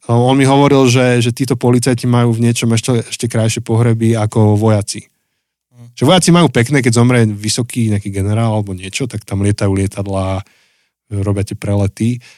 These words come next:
Speaker 1: A že inak je to dosť jednoduché, ale títo policajti to mali také komplexné.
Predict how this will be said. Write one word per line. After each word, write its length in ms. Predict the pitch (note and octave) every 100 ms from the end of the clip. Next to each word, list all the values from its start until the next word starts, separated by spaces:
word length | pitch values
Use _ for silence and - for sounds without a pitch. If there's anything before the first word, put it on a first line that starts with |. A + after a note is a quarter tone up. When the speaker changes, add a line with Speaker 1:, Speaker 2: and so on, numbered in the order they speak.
| _ _
Speaker 1:
A 160 | - G2+
že 80 |
inak 180 | A#2+ B2
je 120 | A#2+ A#2+
to 80 |
dosť 240 | B2 A2 G#2+
jednoduché, 360 | A2 A2+ A#2
ale 220 | C#3 B2 B2+
títo 140 | C3
policajti 460 | B2 C#3 C3 C3 B2
to 100 | C3
mali 180 | B2+
také 240 | B2 B2 B2
komplexné. 760 | A#2+ B2 B2 A#2 - G#2 -